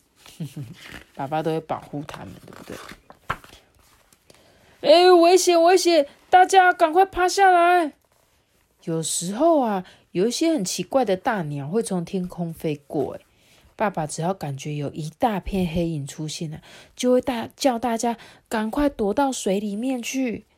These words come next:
所以你看，他们就会低的，低低的躲在水里。“加油，加油！再一下下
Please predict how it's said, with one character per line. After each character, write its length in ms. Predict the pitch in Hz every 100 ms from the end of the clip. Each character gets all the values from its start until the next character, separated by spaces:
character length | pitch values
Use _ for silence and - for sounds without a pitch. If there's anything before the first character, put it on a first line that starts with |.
| -
所 120 | -
以 60 | 175
你 40 |
看， 160 | 165 190
他 100 | 190
们 140 | 180
就 120 | 170 180
会 100 | 180 _ _ _ _
低 160 | 190
的， 160 | 190 - _ _ -
低 120 | 254
低 200 | 240 247
的 160 | - - _ _ _ _ _
躲 160 | 147
在 160 | 151 196
水 320 | - 156 147
里。 160 | 151 147 - - - - - - - _ _ _ _ _ _ _ _ _ _ - - _ -
“加 340 | - 202 220
油， 280 | 214 202 226
加 320 | 208 220 240
油！ 400 | 226 220 233 240 _ _
再 280 | - 170 170
一 80 | 170
下 260 | - 190
下 380 | 185 220 196